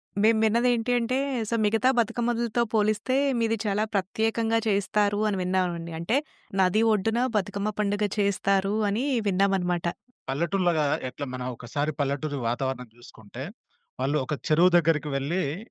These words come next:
Speaker 2: ఆ పండుగ జరుపుకోవడం జరుగుతుంది. ఎందుకంటే ఈ పండుగకు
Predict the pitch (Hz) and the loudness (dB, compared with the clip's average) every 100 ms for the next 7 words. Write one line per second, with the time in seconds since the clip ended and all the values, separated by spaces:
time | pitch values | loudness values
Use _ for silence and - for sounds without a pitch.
0 | - 120 - 123 139 117 123 - 131 120 | -6 -6 -4 -2 -2 -2 -6 -6 -4 -4
1 | 107 101 98 95 85 - _ _ _ _ | -4 -8 -8 -10 -10 -14 _ _ _ _
2 | - 139 156 151 185 147 127 139 147 151 | -2 0 2 2 2 0 2 2 4 2
3 | 147 208 233 | 2 -2 -2